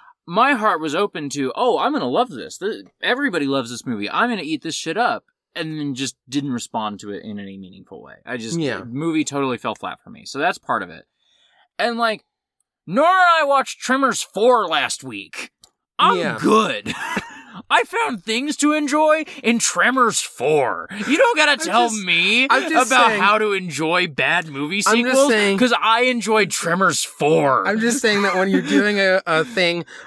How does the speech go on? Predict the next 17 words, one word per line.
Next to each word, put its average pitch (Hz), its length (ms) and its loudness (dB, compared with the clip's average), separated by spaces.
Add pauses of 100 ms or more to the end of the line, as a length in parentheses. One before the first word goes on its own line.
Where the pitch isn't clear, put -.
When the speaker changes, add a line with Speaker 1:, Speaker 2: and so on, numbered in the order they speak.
(120)
Speaker 2:
about 170 320 0
going 160 320 2
and 156 80 0
exploring 139 500 -6
franchises, 170 880 -8 (640)
I, 165 200 -2 (420)
if 190 260 2
I 226 200 0
was 214 160 -6
doing 175 240 -4
this, 147 200 -6
I 151 60 0
would 139 100 -2
take 147 160 -8
more 151 240 -4
approach 123 640 -6
to, 120 380 -8